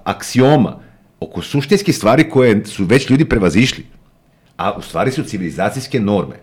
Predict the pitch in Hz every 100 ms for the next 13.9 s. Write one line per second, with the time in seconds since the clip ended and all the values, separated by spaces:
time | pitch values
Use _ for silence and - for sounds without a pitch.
0 | _ _ _ _ - 76 117 165 160 143
1 | 131 143 - 131 143 110 104 120 135 113
2 | 87 90 87 98 117 160 160 156 - -
3 | _ 85 85 - _ - 73 135 170 123
4 | - 120 120 - 90 - - _ 85 85
5 | 82 85 104 113 135 110 80 - - 82
6 | 113 - 107 104 120 113 - 92 87 76
7 | 110 110 - 85 78 71 85 95 - 165
8 | - - - - 98 123 123 87 98 123
9 | - 92 71 90 92 120 92 87 90 110
10 | 104 80 80 73 73 - - - - -
11 | 87 - 127 - - - 90 - 151 185
12 | 180 - - - _ _ _ - 95 135
13 | 131 185 180 185 160 135 - -